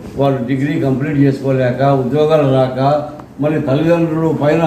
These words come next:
వాళ్ళు ఆధారపడేవారు. అంటే ఇంత చదువు చదివించి వాళ్ళకు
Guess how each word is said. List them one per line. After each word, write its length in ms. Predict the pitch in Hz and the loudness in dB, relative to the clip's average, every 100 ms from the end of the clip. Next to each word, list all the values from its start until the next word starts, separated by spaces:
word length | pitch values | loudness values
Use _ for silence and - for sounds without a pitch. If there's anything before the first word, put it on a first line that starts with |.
| 143 | 2
వాళ్ళు 180 | 139 135 139 | 2 2 2
ఆధారపడేవారు. 640 | 147 131 117 120 113 107 110 | 2 2 0 -2 -2 -4 -4
అంటే 180 | 131 208 - - - - | -2 0 -2 -8 -16 -4
ఇంత 120 | 135 | -2
చదువు 380 | 143 143 147 170 156 | 0 0 0 2 2
చదివించి 440 | 147 170 175 220 | 2 0 0 2
వాళ్ళకు 540 | 170 147 143 143 196 | 2 2 0 -2 -2